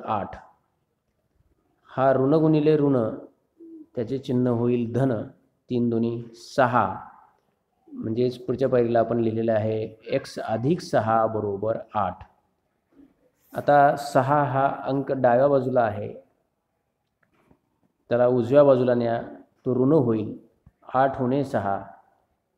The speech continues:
एक्स बरोबर दोन. म्हणजे आता आपण दोन्हीही चलाची किंमत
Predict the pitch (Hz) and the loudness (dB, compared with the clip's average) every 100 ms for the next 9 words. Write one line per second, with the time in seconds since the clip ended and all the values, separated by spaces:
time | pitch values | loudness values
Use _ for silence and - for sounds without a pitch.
0 | _ - 131 139 151 117 113 107 107 107 | _ 0 0 0 -2 0 0 0 -2 -4
1 | 104 104 107 95 87 - - _ _ _ | -8 -4 -4 -4 -8 -14 -20 _ _ _
2 | _ _ _ _ _ _ _ 113 113 127 | _ _ _ _ _ _ _ -8 0 0
3 | 120 131 127 135 123 131 135 151 190 180 | 2 2 2 -2 0 2 4 4 4 4
4 | 147 139 - 156 139 127 | 2 2 -2 -8 -4 -4